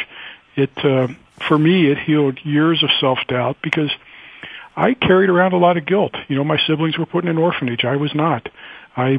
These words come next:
moved away and was further separated from them. And a lot of that was my own doing. I, I'll tell you that when my mother put my siblings in an orphanage, she kept me at home.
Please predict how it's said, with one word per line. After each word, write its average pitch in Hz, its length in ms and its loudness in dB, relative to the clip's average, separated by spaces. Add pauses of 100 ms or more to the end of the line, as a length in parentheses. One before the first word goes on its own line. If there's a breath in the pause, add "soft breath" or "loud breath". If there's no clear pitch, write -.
(100)
moved 151 360 0
away 156 320 2
and 139 160 0
was 135 100 0 (220)
further 165 260 0
separated 131 640 -2
from 131 160 -4
them. 131 360 -4 (580 loud breath)
And 139 340 0
a 143 60 2
lot 147 200 6
of 151 100 4
that 180 140 6
was 156 160 -4
my 151 160 0
own 151 240 2
doing. 156 460 0
I, 143 120 -2
I'll 139 220 -2
tell 151 240 2
you 151 220 2
that 139 220 0 (680 loud breath)
when 151 160 0
my 143 140 2
mother 151 280 2
put 170 240 -2
my 139 160 0 (120)
siblings 170 340 -2
in 139 80 -2
an 131 80 -2
orphanage, 135 680 0
she - 160 4
kept 180 240 0
me 170 140 0
at 180 80 0
home. 135 400 -2